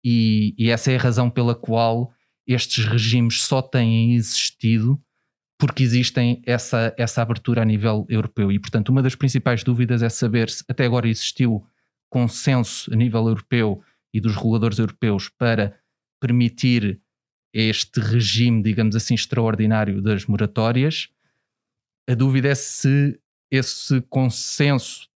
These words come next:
perdurará e se haverá vontade dos reguladores também em, em, em, em, em abrir uma nova exceção e permitir novas moratórias, ou se vão tomar outro tipo de medidas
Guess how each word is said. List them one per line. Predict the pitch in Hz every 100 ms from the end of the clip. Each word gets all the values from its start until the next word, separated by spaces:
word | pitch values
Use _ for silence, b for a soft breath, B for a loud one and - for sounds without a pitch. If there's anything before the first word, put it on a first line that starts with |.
| -
perdurará | 131 113 117 117 110 113 117 131 - _ _ _
e | 247
se | - 151
haverá | 127 135 143
vontade | 120 127 120 - 123 127 135 - _
dos | - 117
reguladores | 113 110 113 117 120 -
também | 123 117 117 120 127 b b b _
em, | 131 123 120 120 113 117 -
em, | 120 113 113 113
em, | 120 117 110 110 107 104 _ _ _ _ _ _ _ _ _ _ _
em, | 127 127 - 113 - - _ _
em | 135 131
abrir | 131 147
uma | 143 139
nova | 147 147 139
exceção | - - 131 - - 139 131 101 - _ _ -
e |
permitir | 127 131 135 131 143
novas | 127 113 117
moratórias, | 123 127 139 143 143
ou | 143
se | -
vão | 135 143
tomar | - 139 139 127 -
outro | 160 160 135
tipo | 143 127 -
de |
medidas | 131 120 123 120 143 -